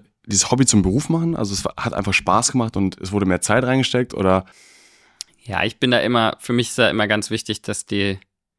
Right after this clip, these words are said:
Speaker 2: to set the record straight. Ich weiß nicht, ob's da auch so ein schönes Sprichwort auf, äh, auf Deutsch gibt, aber es ist halt sehr so, man, ich finde, man neigt, ähm,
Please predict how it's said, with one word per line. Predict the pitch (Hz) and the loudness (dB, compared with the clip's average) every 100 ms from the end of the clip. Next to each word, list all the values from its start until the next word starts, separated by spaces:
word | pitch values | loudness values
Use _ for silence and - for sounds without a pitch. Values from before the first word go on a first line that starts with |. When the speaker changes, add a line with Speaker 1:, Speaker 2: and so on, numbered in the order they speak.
| _ _ _ _ _ - | _ _ _ _ _ -12
Speaker 2:
to | 117 | -6
set | - 127 123 | 0 2 2
the | 113 | 0
record | 104 104 107 - | 0 0 -2 -4
straight. | - - 110 98 - - | -4 0 2 0 -6 -12
Ich | - | -10
weiß | - - | -8 -6
nicht, | - | -6
ob's | 104 104 | -6 -4
da | - 95 | -2 0
auch | 104 | 0
so | - | -2
ein | 104 | -2
schönes | - 113 113 - | 0 0 0 -2
Sprichwort | - 110 - 110 - | -2 -2 0 -2 2
auf, | 101 101 - | 0 0 -6
äh, | - 95 104 98 98 - | -6 -2 0 -2 -4 -8
auf | - 107 - | -6 -6 0
Deutsch | 113 107 - | 0 0 -2
gibt, | 95 - | -6 -4
aber | 98 101 98 _ _ _ _ _ _ | -2 -2 -2 _ _ _ _ _ _
es | 104 | -8
ist | 110 - | -4 0
halt | 110 101 | 0 -2
sehr | - 107 107 107 | -4 0 2 2
so, | 107 | 0
man, | 104 104 - _ _ - | -2 -4 -6 _ _ -12
ich | - | -4
finde, | 139 | -2
man | 117 110 | 0 0
neigt, | 104 117 - - - _ _ _ _ _ _ _ - - | 2 0 -2 -10 -18 _ _ _ _ _ _ _ -20 -16
ähm, | - - 104 98 92 95 95 | -8 -4 -2 -2 -4 -6 -8